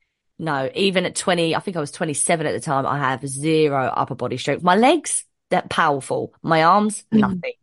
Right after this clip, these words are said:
Speaker 1: You know, if you get kicked by Jade, it's hurting. If you get punched, you know, you can carry on with your day.
Speaker 2: Carry on. <laughs>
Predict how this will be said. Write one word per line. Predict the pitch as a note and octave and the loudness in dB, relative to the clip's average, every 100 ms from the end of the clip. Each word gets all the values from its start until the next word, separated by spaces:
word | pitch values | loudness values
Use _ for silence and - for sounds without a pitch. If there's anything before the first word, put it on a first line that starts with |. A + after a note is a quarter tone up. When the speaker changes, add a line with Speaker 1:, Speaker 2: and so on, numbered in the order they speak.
| D3 - | -12 -2
Speaker 1:
You | D#3+ | 2
know, | C#3 | 4
if | D#3 | 2
you | E3+ | 0
get | A#3 - | -2 0
kicked | B3 - A3 | -2 0 0
by | D#3+ | 0
Jade, | D3+ C3 C#3 C#3+ | 0 -2 -2 -4
it's | A#2+ | -4
hurting. | D#3 C#3+ G#2 B2 B2 - - | -2 -2 -2 -4 -8 -14 -2
If | E3+ | 2
you | F#3 | 4
get | F#3+ - | 2 2
punched, | F3+ C#3+ - - _ - | 0 0 -4 -10 _ -16
you | - D3 | -8 -4
know, | A#2+ | -2
you | C3 C#3+ | -2 -2
can | C#3+ B2 _ C3 - - _ _ - | -4 -4 _ -20 -20 -20 _ _ -2
carry | D#3 C#3 | 0 0
on | C#3 | 0
with | C3+ | 0
your | B2 | 2
day. | C#3+ C3+ A#2+ _ _ _ _ _ - | 2 0 -4 _ _ _ _ _ 0
Speaker 2:
Carry | G3+ G3 | 2 4
on. | G3 G3 D4 A3+ A3 - - _ _ _ _ _ - | 6 6 6 4 0 -14 -20 _ _ _ _ _ -6
<laughs> | - - F3+ | -6 -6 -6